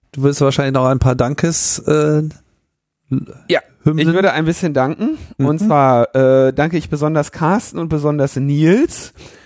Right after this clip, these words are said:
Speaker 2: und Daniela und Jani und Peter und Michael, Steffen, Benjamin, Jannik und Ralf und Astrid und Johannes und Christian und Marco und Jens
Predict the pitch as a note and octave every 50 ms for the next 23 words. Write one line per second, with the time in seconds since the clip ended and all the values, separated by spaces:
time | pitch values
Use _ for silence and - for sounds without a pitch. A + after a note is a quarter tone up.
0 | - - - _ _ - D3+ D3+ C#3+ - D3 C3+ C3+ C#3 C#3 C3+ B2+ C#3+ F3+ F#3
1 | G3 G3 F3+ - C#3+ C3+ B2+ A#2 B2 A2+ A2+ B2 B2+ C#3 D#3+ E3 F#3+ A3+ C#4 F#4+
2 | F#4 - - - - - - - _ - A#2+ B2 - - D3+ C#3+ D#3+ - F#3+ F3+
3 | E3+ E3+ E3 F3 - - - A2+ - A#2 C#3 E3 - G3+ A3+ B2+ A#2+ B2 D3 D3+
4 | C#3+ D3+ D3+ D3+ B2 - _ _ _ _ - - - - C#3 C3+ - - D3 D3
5 | D3 D3 D3+ - _ _ _ _ - A#2 C3 C3+ B2+ B2 B2 A#2+ A#2+ A#2 A2 G#2+
6 | G#2+ B2 D3+ F#3+ G3+ G3+ - - - - - _ _ _ _ _ _ _ _ _
7 | _ _ _ _ - A2+ A#2+ A2+ B2+ C3+ C#3 D3+ D#3 D#3+ - - A#2+ A2 - D3
8 | F3 G3 - - - - F#3+ F#3+ F#3 - - - - - B2 A#2 G#2+ B2+ B2 G#2
9 | A#2+ C3 B2+ C3+ C3+ C3+ C3+ - - - - - _ _ _ - - - _ _
10 | _ _ _ - - _ - A#2 A#2 G#2+ G#2+ G2 - - - B2+ A#2+ - - C3
11 | A#2 A2+ A#2 A#2 A#2 - - G#2 G2+ - - G#2 G#2 G2+ G#2+ A2+ - - A2 G#2+
12 | G#2 G#2 G#2 G#2+ - - G2 F#2+ G2 - G#2+ A2 A2+ A#2 A#2 A2+ - - - -
13 | - - -